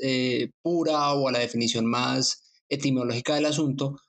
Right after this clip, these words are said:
los humores son los, eh, líquidos, eh, eh, corporales o los fluidos corporales que alteran el estado de ánimo. Eh, y esos, y esos líquidos no necesariamente ponen o, o,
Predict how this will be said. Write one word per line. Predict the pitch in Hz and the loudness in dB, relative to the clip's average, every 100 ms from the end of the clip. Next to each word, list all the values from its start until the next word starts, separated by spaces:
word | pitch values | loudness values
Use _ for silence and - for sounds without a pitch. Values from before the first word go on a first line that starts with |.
| _ | _
los | 135 135 139 | -2 -2 -2
humores | 196 185 180 147 156 - - - | -2 0 2 0 0 -2 -8 -6
son | - 131 120 | -2 -2 0
los, | 127 131 - | 0 0 -2
eh, | 135 127 | -2 0
líquidos, | 120 151 196 139 165 143 143 143 - | 0 0 0 0 0 2 0 -2 -6
eh, | - 117 113 110 110 113 - - | -4 -2 0 0 -2 -4 -6 -6
eh, | 120 - | -8 -4
corporales | 151 143 147 143 135 135 | -4 -2 -2 0 0 0
o | 135 | -2
los | 117 113 | -2 -2
fluidos | 123 123 127 | -2 0 0
corporales | - 143 156 143 143 143 - - - | -2 -2 -2 0 0 -2 -8 -14 -4
que | 143 | -2
alteran | 127 - 147 135 143 | 0 -2 0 0 0
el | 135 | 0
estado | - - 107 | -2 0 0
de | 113 | 2
ánimo. | 151 185 113 - - _ _ _ - | 2 0 -2 -6 -14 _ _ _ -4
Eh, | 123 117 110 107 107 110 110 - _ | -2 0 0 0 0 0 -4 -6 _
y | 156 139 131 127 123 123 | 0 2 2 2 2 2
esos, | 127 160 156 180 | 2 0 0 0
y | 151 | 2
esos | 131 165 175 | 0 0 0
líquidos | 196 185 170 165 - - - | 0 0 0 0 -4 -12 -6
no | 139 | -2
necesariamente | 139 139 135 123 131 131 139 - - | 2 2 0 0 -2 0 -4 -6 -6
ponen | 156 147 147 143 - | -2 0 -2 -4 -8
o, | - 117 110 110 110 107 | -4 -2 0 0 -2 -4
o, | 120 117 110 107 | -2 -2 -2 -4